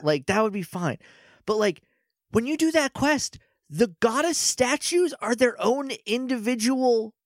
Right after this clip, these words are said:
like, they're Hylia statues, but they're their own person, 'cause the one at the s-, di-,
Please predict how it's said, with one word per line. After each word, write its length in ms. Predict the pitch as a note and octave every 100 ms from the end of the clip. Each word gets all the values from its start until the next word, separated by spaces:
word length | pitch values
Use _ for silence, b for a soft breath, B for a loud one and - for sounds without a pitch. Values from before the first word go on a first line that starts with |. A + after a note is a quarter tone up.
| _
like, 120 | F#3+
they're 120 | A#3 G#3+
Hylia 480 | B3+ E4 D4 G3
statues, 540 | F#3 B3+ D4 - F#3 C3
but 160 | G3+
they're 100 | G#3+
their 220 | G#3+ A3 G3+
own 380 | C4+ C4+ B3 - _
person, 500 | A3+ D#4 - F#3+ A#2
'cause 320 | - F3 D3+ _ _
the 200 | D3 G3 D3+
one 280 | C3+ G#3 C4
at 120 | A#3+
the 260 | A#3+ F#3+ - _ _ -
s-, 140 | -
di-, 160 | E3+